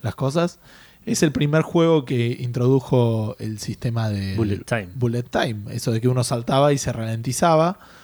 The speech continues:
Speaker 1: todo, incluyendo el personaje.
Speaker 2: Era uno de esos juegos que estaba instalado en todas las computadoras de los cibers.
Speaker 1: De todos los cibers. Ahí
Speaker 2: Sí.
Speaker 1: lo veías y decías, "Che, está buena esa idea".
Speaker 2: Claro, y así es como jugué la parte del subte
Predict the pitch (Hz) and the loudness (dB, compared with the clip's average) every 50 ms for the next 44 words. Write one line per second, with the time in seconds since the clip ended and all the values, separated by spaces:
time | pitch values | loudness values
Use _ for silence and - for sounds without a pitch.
0 | - _ - - 160 160 165 175 - - 143 135 127 175 185 - 190 185 170 143 | -20 _ 0 2 4 4 4 4 2 -2 -4 -4 -4 -4 -2 0 2 2 2 2
1 | 120 123 143 - - 131 120 120 110 - - 156 180 - _ - - _ - - | 0 -2 -4 -6 -6 -6 -4 -6 -6 -4 -4 -4 -4 -6 _ -20 -20 _ -6 0
2 | 139 127 139 143 143 143 139 - 147 - - 143 143 135 - 123 - - 123 117 | 0 2 2 4 2 2 2 2 0 -2 0 0 0 0 0 -4 -2 0 0 0
3 | 113 107 - 117 107 107 107 104 98 - 120 113 110 104 - - 110 92 101 - | 0 0 0 2 2 2 2 0 0 0 0 0 0 0 -2 -4 -4 -2 0 2
4 | 107 101 104 98 95 101 92 92 - - 101 90 85 80 85 - _ - 113 110 | 2 2 4 2 2 2 0 0 -2 -2 -4 -4 -4 -6 -10 -18 _ -20 -20 -20
5 | - _ - 143 104 101 98 92 90 76 - - 98 90 87 85 - - 113 117 | -12 _ -6 -4 -2 -2 -2 -2 -4 -4 -4 -4 -4 -4 -4 -6 -4 -2 0 2
6 | 120 113 120 117 123 135 135 120 113 - 107 92 - 123 117 - - 247 277 - | 4 4 4 4 4 4 4 4 2 0 -2 -4 -4 -4 -4 -2 0 0 0 0
7 | - - - 453 480 - 98 - - 98 95 92 80 - - _ _ _ - - | -2 -4 -4 -4 -4 -6 -8 -8 -8 -8 -8 -8 -10 -12 -16 _ _ _ -4 0
8 | 135 127 120 110 101 101 113 113 104 104 113 110 - - 160 160 151 - - 123 | 2 2 4 2 2 0 0 0 2 4 2 2 2 2 0 0 0 0 0 -2
9 | 110 95 - 110 113 110 107 101 95 - 104 95 101 95 85 - - 107 92 - | -2 0 0 2 2 2 2 2 0 0 0 0 0 -2 -2 -2 -6 -6 -6 -6
10 | - 95 85 82 | -6 -6 -6 -6